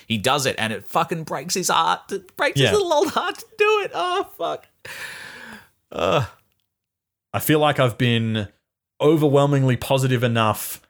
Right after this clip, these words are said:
Speaker 2: to end it on another gripe and not make it feel like I was
Speaker 1: <laughs>
Speaker 2: overly negative.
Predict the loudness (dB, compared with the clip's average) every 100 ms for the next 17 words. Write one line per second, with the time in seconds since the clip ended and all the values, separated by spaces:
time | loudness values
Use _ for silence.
0 | -6 -4 0 0 2 2 2 2 0 2
1 | 2 2 2 -4 -6 -4 0 0 0 -2
2 | -6 -8 -12 -4 -2 0 0 2 4 4
3 | 4 4 4 4 4 4 2 2 0 0
4 | 0 -2 -4